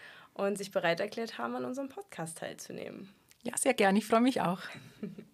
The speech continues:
Speaker 1: So, viele von uns Studierenden befinden sich noch in der Phase der beruflichen Orientierung. Und daher wäre es für uns besonders interessant, äh, am Anfang unseres Gesprächs mehr über Ihren beruflichen Will-, Werdegang zu erfahren. Und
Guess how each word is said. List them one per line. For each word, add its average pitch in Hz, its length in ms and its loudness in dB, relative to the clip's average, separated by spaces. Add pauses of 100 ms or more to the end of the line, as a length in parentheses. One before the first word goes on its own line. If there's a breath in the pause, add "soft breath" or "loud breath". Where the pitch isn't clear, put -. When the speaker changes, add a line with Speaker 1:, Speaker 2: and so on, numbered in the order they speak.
(720 loud breath)
Speaker 1:
So, 277 300 6
viele 277 300 4
von 285 180 2
uns 269 160 4
Studierenden 247 460 2
befinden 233 300 -2
sich 220 120 -4
noch 220 160 -2
in 220 80 0
der 208 100 0
Phase 202 320 0
der 196 100 -2
beruflichen 170 580 -8
Orientierung. 165 840 -2 (380 loud breath)
Und 202 400 2
daher 233 460 6
wäre 202 120 4
es 220 100 -4
für - 120 -4
uns 214 180 -2
besonders 202 540 -2
interessant, 180 680 -4
äh, - 60 -6
am 185 320 -2
Anfang 208 260 0
unseres 196 300 -4
Gesprächs 196 480 -6
mehr 220 280 2
über 180 360 0
Ihren 269 180 2
beruflichen 233 540 -4
Will-, 214 260 0
Werdegang 202 460 0
zu 196 120 -8
erfahren. 190 840 -2
Und 170 400 -6